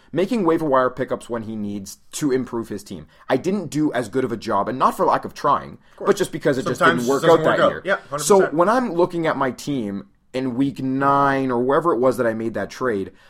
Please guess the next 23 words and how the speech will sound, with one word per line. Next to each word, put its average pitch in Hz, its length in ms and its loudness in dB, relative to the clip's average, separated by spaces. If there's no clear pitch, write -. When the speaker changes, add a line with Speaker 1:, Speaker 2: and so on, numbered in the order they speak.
Speaker 1:
I'm 185 240 2
basically 147 480 -2
projecting 107 480 -6
the 92 80 -8
following. 82 500 -10
I 113 80 -4
don't 170 240 -6
know 139 320 0
if 143 100 -4
I'm 131 120 -2
gonna 127 120 -4
get 113 180 -2
one 110 140 -6
of 104 60 -10
the 98 60 -10
top - 340 -4
two 107 120 -10
seeds. 113 420 -10
I 131 60 -2
need 180 120 0
a - 40 4
big 147 180 -2
shakeup. - 440 -8